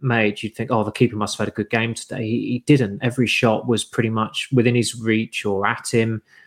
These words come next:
And again, that's the galling thing for United. The last two keepers who've played at Old Trafford are not good goalkeepers. Fraser Forster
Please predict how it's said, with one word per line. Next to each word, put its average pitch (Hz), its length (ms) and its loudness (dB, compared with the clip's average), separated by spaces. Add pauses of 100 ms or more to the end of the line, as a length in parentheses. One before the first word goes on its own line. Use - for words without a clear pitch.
(260)
And 135 100 4
again, 139 220 4
that's 131 200 -2
the 120 60 0
galling 123 280 4
thing 127 240 2
for - 100 0
United. 120 540 2
The 120 40 0
last 123 300 2
two 113 160 0
keepers 117 680 0
who've 113 400 0
played 113 260 2
at - 100 -8
Old 110 180 2
Trafford 113 460 -4
are 110 40 -6
not 117 220 -2
good 107 220 -2
goalkeepers. 110 680 0
Fraser 120 280 2
Forster 110 680 -2